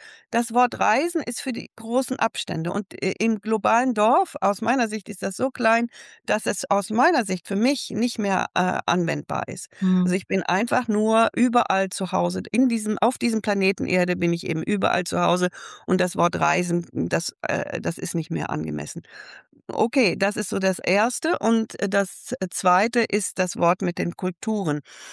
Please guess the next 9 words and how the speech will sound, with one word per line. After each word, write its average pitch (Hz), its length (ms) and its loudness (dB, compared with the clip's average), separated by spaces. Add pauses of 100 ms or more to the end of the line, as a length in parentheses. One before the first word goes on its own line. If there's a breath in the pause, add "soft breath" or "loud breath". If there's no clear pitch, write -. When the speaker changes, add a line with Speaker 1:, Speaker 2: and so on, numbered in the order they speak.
(640 loud breath)
Speaker 1:
Also 180 240 2
Kulturen, 220 600 2
das 165 180 0
Wort, 190 300 4 (180)
äh, 196 240 2
das, 180 400 0
äh, 165 460 -2 (160)
i-, 175 260 2
insinuiert, 202 920 2